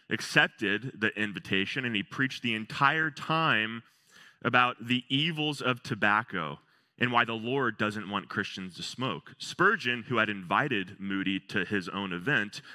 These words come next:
was an avid cigar smoker. He was surprised at what seemed to be a cheap shot leveled by Moody,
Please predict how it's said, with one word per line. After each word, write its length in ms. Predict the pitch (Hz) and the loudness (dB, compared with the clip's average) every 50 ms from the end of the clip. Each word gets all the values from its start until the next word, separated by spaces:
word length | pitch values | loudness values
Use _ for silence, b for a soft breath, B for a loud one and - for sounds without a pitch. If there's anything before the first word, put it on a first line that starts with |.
| B B B | B B B
was 100 | 120 117 | -2 -2
an 100 | 120 120 - | -2 0 4
avid 320 | 117 113 110 113 110 107 | 4 4 4 4 0 -6
cigar 380 | - - 104 95 107 110 117 123 | -6 -6 -4 0 0 0 0 0
smoker. 520 | - - 101 90 82 78 - 69 71 78 - b b b b b b b b | -2 -6 -8 -8 -8 -8 -8 -10 -10 -10 -12 b b b b b b b b
He 100 | 123 131 | 2 2
was 160 | 131 135 - | 2 0 -2
surprised 720 | - 123 - - - 147 151 170 175 175 156 143 139 127 | -2 -4 -4 0 4 4 6 6 6 4 4 2 2 2
at 100 | 131 120 | 2 2
what 140 | 117 117 117 | 2 0 -4
seemed 260 | 117 - 156 160 170 | -4 0 0 0 0
to 80 | 160 139 | 0 0
be 80 | 123 123 | 0 0
a 60 | 110 | 0
cheap 400 | - - - - 165 175 170 - | 0 -2 -2 -2 -2 -2 -2 -4
shot 360 | - - 127 117 107 - - | -2 2 2 2 2 2 0
leveled 400 | 110 117 123 127 127 120 113 104 | 2 2 2 2 0 -6 -4 0
by 240 | 104 110 113 113 110 | 2 4 4 4 2
Moody, 480 | 107 107 120 135 139 127 107 98 92 | 0 -4 -4 -2 0 0 2 0 0